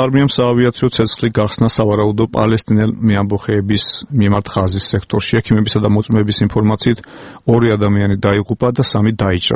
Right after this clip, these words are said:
როგორც იუწყებიან, საუბარია რადიკალური დაჯგუფება ისლამური ჯიჰადის წევრებზე.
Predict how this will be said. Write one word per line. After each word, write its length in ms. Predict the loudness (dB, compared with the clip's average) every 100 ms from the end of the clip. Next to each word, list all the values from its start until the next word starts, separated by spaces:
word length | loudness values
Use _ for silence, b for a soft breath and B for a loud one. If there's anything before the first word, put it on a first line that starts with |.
| 0
როგორც 200 | 0 0
იუწყებიან, 400 | -2 0 2 2
საუბარია 520 | 2 2 0 0 0 -2 B B B _
რადიკალური 560 | 0 0 0 0 0 0
დაჯგუფება 600 | 0 0 -2 0 0 -2 -4 -2
ისლამური 560 | -2 0 2 2 0 0
ჯიჰადის 460 | -2 -2 -2 -2
წევრებზე. 480 | 0 0 0 0 -2